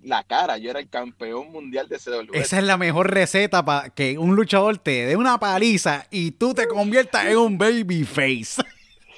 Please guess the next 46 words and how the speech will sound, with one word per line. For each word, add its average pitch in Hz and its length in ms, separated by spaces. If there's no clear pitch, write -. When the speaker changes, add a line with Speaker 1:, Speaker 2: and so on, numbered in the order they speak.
Speaker 2:
Sí, 285 140
porque 254 340
tú 214 140
seas 185 180
el 196 60
entrevistador, 220 580
Speaker 1:
Sí, 190 60
Speaker 2:
yo 175 80
lo 208 80
he 220 40
Speaker 1:
eh. 208 40
Speaker 2:
visto, 240 400
tú 175 80
sabes, 156 260
así. 143 340
¿Cómo 285 160
empezó 214 400
Carly? 98 500
Siendo 190 560
camarógrafo. 147 960
Y 170 140
el 160 120
Speaker 1:
Camarógrafo, 123 480
Speaker 2:
y 104 40
Speaker 1:
exactamente. 156 560
Speaker 2:
era 147 160
camarógrafo, 214 960
allá 139 300
vino 180 240
Rey 180 160
González, 196 460
la 165 100
familia 135 300
del 160 80
Nuevo 170 200
Milenio, 196 460
le 180 80
dijeron, 165 240
"Mira, 185 180
bájate 190 300
allí, 214 200
que 196 120
tú 180 80
eres 180 100
un 208 80
colón", 262 560